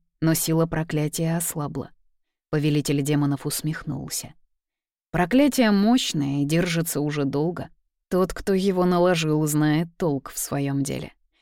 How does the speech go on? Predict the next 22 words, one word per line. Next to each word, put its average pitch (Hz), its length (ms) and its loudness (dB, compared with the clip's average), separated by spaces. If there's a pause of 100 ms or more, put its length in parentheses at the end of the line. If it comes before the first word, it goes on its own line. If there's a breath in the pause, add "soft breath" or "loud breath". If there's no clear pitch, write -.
(200)
Но 190 120 2
скоро 262 300 4
проклятие 214 640 2
неизбежно 185 720 2
обратится 156 640 -2
против 196 420 -6
него 202 280 0
самого". 151 640 -4 (960 loud breath)
Алые 185 360 2
глаза 165 460 0
Дунфан 156 500 -2
Цинцана 147 600 0
полыхнули 208 640 2
убийственной 202 840 0
яростью. 156 720 -2 (480 soft breath)
Похоже, 147 420 0
когда 147 300 0
он 151 160 4
вернётся 147 560 0
в - 80 -16
царство 160 500 -6
демонов, 147 540 -2